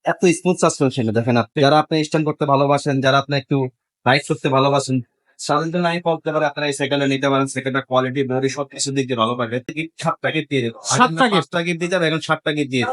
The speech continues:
Speaker 1: হোম ডেলিভারি দিয়ে থাকি। জি, হোম ডেলিভারির ক্ষেত্রে সেই যে কাজটা করতে হবে, আপনারা যদি যে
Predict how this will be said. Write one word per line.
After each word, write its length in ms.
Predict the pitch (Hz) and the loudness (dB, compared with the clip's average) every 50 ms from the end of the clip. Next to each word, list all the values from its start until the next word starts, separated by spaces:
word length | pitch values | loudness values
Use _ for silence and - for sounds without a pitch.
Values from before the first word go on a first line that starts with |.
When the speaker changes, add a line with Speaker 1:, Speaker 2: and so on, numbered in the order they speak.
| 254 - | -4 -2
Speaker 1:
হোম 200 | 165 170 170 165 | -2 0 0 0
ডেলিভারি 360 | 160 160 160 156 151 147 143 | 0 0 2 2 2 0 0
দিয়ে 160 | 135 135 127 | 0 0 -2
থাকি। 500 | 123 117 110 - _ - - - - 135 | 0 -2 -6 -6 _ -18 -20 -10 -8 -2
জি, 200 | 135 147 127 113 - - - | 0 0 0 0 -2 -6 -2
হোম 180 | 139 147 165 165 | 0 2 2 2
ডেলিভারির 400 | 165 175 175 180 170 180 180 175 | 2 2 2 2 2 2 2 2
ক্ষেত্রে 280 | - 175 165 - 180 175 | 0 0 -2 0 -2 -2
সেই 260 | - 165 160 160 151 | 0 0 0 0 0
যে 100 | 147 151 | -2 0
কাজটা 260 | 151 160 156 - 175 | 0 0 0 0 0
করতে 240 | 160 160 151 - - | -2 -2 -2 0 2
হবে, 260 | 156 147 135 139 - - _ _ _ _ - | 2 2 2 0 -4 -4 _ _ _ _ -2
আপনারা 340 | 120 120 - 156 156 160 | -2 -2 0 2 2 2
যদি 300 | 156 156 165 151 165 160 | 2 0 -2 0 -2 -2
যে 140 | 147 156 151 | 0 -2 -2